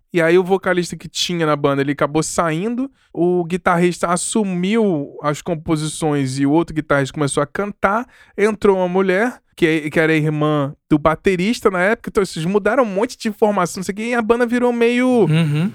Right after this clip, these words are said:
Speaker 1: vamos dizer assim, um, uns discípulos de Porcupine Trees, assim, só que mais tristes, assim, né? Eu, eu, eu digo que o Anathema é tipo Porcupine Trees, assim, com, com, é, tristeza profunda e cinquenta dias sem parar de chover.
Speaker 2: Porcupine
Speaker 1: É,
Speaker 2: Triste.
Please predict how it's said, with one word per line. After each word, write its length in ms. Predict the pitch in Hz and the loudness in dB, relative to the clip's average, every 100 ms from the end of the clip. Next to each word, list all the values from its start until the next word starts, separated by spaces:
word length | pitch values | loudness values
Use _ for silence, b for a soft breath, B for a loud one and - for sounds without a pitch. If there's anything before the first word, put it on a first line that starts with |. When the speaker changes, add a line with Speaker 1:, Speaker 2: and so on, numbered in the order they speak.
| - | -6
Speaker 1:
vamos 160 | 185 | -2
dizer 40 | 208 | -2
assim, 320 | - 214 175 | 0 -2 0
um, 920 | 190 208 214 214 214 214 208 185 196 | 2 2 2 0 -2 -4 -4 -6 -4
uns 120 | 220 190 | -2 0
discípulos 600 | 220 - 233 240 247 220 | -2 0 0 0 0 0
de 80 | 220 | 0
Porcupine 640 | 240 226 233 - 220 226 | 0 0 0 0 0 0
Trees, 580 | - - 214 202 160 143 | -4 -2 0 2 0 0
assim, 280 | 139 151 139 | -2 -2 0
só 160 | 160 | -2
que 260 | 160 214 208 | -2 -4 -2
mais 960 | 185 185 208 214 208 180 147 - - - _ - | -2 -2 0 0 0 0 -2 -4 -10 -16 _ 0
tristes, 640 | 202 220 214 - 170 147 | 2 4 2 0 0 2
assim, 380 | 147 - 151 139 | 0 2 2 2
né? 140 | 143 135 | 2 2
Eu, 180 | 170 151 - | 0 -2 -2
eu, 180 | 160 160 | 0 0
eu 200 | 175 165 | 2 0
digo 240 | 170 185 | 0 -4
que 100 | 170 | -2
o 40 | 180 | 0
Anathema 440 | 160 175 190 175 | 0 -2 -2 -4
é 40 | 170 | -4
tipo 260 | 170 165 | -4 -4
Porcupine 560 | 160 170 - - 160 151 _ | -2 -2 -2 -4 -2 -4 _
Trees, 380 | - 151 170 160 | -6 -2 -2 0
assim, 400 | 147 - 156 160 - b b b b | -2 -2 -4 -4 -8 b b b b
com, 640 | 170 160 151 143 127 104 101 _ - 165 | -2 0 0 -2 -4 -6 -14 _ -20 -8
com, 120 | 165 | -4
é, 120 | 165 165 | 0 0
tristeza 500 | 185 170 - 170 165 | 2 2 2 2 2
profunda 720 | 180 160 - 175 196 185 175 | 0 0 0 -2 0 0 2
e 160 | 170 | 0
cinquenta 480 | 160 - 160 190 180 | -2 -6 -4 -2 -2
dias 260 | 156 170 165 | 0 0 0
sem 160 | 170 | -2
parar 200 | 160 165 | 0 0
de 80 | 156 | -2
chover. 180 | - 151 | -2 2
Speaker 2:
Porcupine 600 | 196 202 214 - 220 220 | 4 6 4 4 4 2
Speaker 1:
É, 20 | |
Speaker 2:
Triste. 340 | - 185 208 | 2 4 4